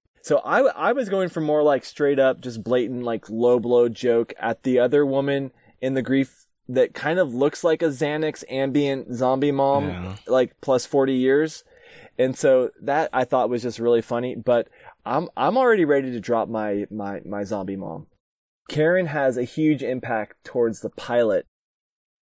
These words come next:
Speaker 1: Kyle's kind of just a really cool little crab performance as well.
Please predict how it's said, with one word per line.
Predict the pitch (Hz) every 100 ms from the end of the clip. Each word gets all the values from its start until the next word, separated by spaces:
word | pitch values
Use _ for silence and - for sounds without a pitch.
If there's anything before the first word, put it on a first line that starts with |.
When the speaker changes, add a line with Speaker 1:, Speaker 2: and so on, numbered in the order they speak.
| _
Speaker 1:
Kyle's | - 123 127 139 131
kind | - 127 127
of | 127 117 104 - _
just | 110 117 - - _ _
a | 110
really | 107 110 110 107
cool | - 120 117 104
little | 107 104
crab | - 113 104
performance | - - 107 104 101 90
as | 98
well. | 90 98 95 90